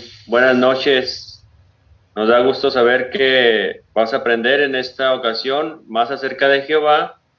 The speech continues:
y también me dirijo a ti con mucho respeto,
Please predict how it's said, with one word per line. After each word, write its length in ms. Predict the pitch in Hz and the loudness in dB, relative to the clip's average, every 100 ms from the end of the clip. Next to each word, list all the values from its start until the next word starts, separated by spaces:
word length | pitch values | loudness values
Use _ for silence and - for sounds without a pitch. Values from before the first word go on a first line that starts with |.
| _ _ | _ _
y 160 | - 120 | -12 -8
también 600 | 123 123 123 127 127 117 _ - | -6 -2 -2 -2 -4 -12 _ -20
me 480 | - 65 85 92 90 87 | -20 -12 -8 -8 -8 -12
dirijo 340 | 104 107 127 | -6 -4 -2
a 60 | 117 | -2
ti 140 | 127 | -2
con 360 | 120 127 123 104 | 0 -2 -2 -6
mucho 240 | 107 131 | -8 -6
respeto, 800 | 123 117 - 139 139 156 151 | -4 -4 -2 -2 0 -2 -2